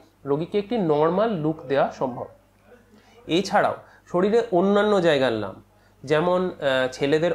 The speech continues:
অন্ডকোষের লাম্প, সামান্য হাইড্রোসিল হতে পারে, আবার টেস্টিকুলার টিউমারও হতে পারে। শরীরের, আহ, অন্যান্য জায়গায় যেমন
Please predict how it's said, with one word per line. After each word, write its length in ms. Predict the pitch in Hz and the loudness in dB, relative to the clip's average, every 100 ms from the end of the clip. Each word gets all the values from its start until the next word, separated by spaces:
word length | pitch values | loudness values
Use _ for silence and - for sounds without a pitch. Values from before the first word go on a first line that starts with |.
| - | 0
অন্ডকোষের 600 | 131 135 151 147 - 123 | 0 0 0 0 -2 -4
লাম্প, 200 | 95 - _ - _ | -4 -10 _ -20 _
সামান্য 400 | - 139 165 196 | -4 0 2 2
হাইড্রোসিল 600 | 180 117 120 165 202 202 | 2 0 0 0 2 0
হতে 200 | 202 208 | 0 2
পারে, 220 | 214 220 262 - | 0 0 -4 -8
আবার 180 | - 147 - | -2 0 0
টেস্টিকুলার 560 | 123 - 127 160 196 | -6 -6 -6 -2 -2
টিউমারও 400 | 135 120 110 127 | -4 -8 -2 0
হতে 200 | 180 131 | 0 -4
পারে। 180 | - - _ _ _ - _ | -10 -18 _ _ _ -20 _
শরীরের, 500 | - 165 196 208 220 | -2 0 2 2 0
আহ, 840 | - - 143 135 135 131 - - | -4 -10 -2 0 2 0 -2 -4
অন্যান্য 400 | 156 185 196 202 | -2 2 2 2
জায়গায় 320 | 196 190 208 208 | 2 2 0 0
যেমন 300 | 160 170 | 0 -2